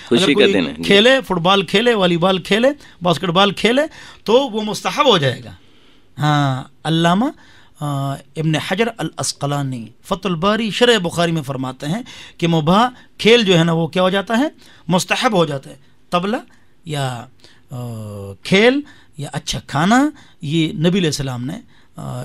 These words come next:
Speaker 2: इरशाद फरमाया है, लिहाजा ये चीज़ें मुस्तहब बन जाती हैं। और इसमें बुग़्ज़, हसद, कीना,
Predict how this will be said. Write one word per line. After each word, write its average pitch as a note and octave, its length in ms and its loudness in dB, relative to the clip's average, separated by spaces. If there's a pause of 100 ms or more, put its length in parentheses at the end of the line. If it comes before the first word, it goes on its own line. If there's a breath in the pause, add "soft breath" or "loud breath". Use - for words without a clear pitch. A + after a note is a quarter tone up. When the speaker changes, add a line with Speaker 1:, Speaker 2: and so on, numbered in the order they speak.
Speaker 2:
इरशाद D3 320 -6
फरमाया G#3+ 380 -2
है, C#4+ 200 -2 (260 soft breath)
लिहाजा D#3 320 -2
ये D3 180 -8
चीज़ें C#3 340 -10 (280 soft breath)
मुस्तहब F#3+ 440 -4
बन E3 220 -6
जाती B2+ 360 -14
हैं। - 220 -18 (640 soft breath)
और G3+ 120 2
इसमें G3 280 0
बुग़्ज़, G#3+ 320 2 (280 soft breath)
हसद, B2+ 240 -6 (160)
कीना, A3+ 340 -2